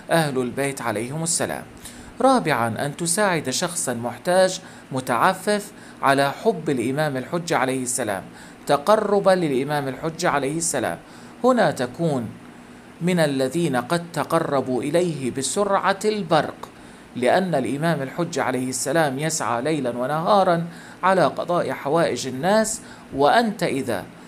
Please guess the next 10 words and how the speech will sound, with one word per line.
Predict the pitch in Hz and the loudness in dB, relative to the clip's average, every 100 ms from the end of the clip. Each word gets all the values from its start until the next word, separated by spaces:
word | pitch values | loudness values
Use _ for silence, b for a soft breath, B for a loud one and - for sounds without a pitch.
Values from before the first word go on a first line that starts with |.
| B - | B 0
فعلت | 123 131 190 - | 2 4 2 0
ذلك | 139 117 92 98 - | -4 -2 -2 -4 -6
واستمريت | 135 - 147 139 139 175 214 - | -4 -2 -2 -2 0 2 2 2
على | 185 190 190 | 2 4 4
ذلك | 196 190 196 196 B B B - | 4 4 2 -2 B B B -2
ربما | 156 147 156 135 | 0 2 2 0
تكون | 131 131 151 135 | -2 -6 -6 -2
بعد | 123 117 | 0 0
ذلك | 123 135 143 117 | 0 0 0 -2
من | 117 170 185 | -4 -2 -2